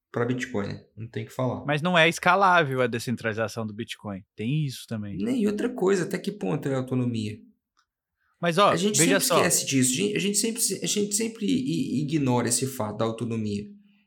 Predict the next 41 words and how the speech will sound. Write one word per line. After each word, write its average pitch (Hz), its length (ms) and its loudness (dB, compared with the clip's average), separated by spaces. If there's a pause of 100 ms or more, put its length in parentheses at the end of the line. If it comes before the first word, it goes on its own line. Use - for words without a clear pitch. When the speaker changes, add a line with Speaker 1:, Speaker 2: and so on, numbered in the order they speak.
(260)
Speaker 1:
Agora, 127 640 2 (320)
no 170 140 -2
final 175 220 -2
das 143 180 2
contas, 156 420 -2
é - 280 -2
a 311 40 0
mesma 247 300 2
di-, 202 180 -6
discussão 175 440 -2
que 170 80 0
a - 20 -6
gente 165 220 -4
tem, 156 180 -2
por 151 140 -2
exemplo, 143 400 0
em 156 80 0
relação 147 420 0
aos 135 200 -2
E 135 40 -2
I 135 180 0
Ps, 104 300 -4
que - 80 -6
são 120 100 -2
as 120 80 -2
propostas 123 460 -2
de, 113 220 -8
de 120 100 -4
atualização 113 500 -2
do 113 80 -4
Ethereum. 98 440 -6 (1080)
É, 113 600 0 (440)
no 196 100 -4
final 214 200 -4
das 190 160 2
contas, 196 380 0
você 202 100 2
tem 208 140 -2
uma 214 120 0
camada 208 280 0
social - 840 0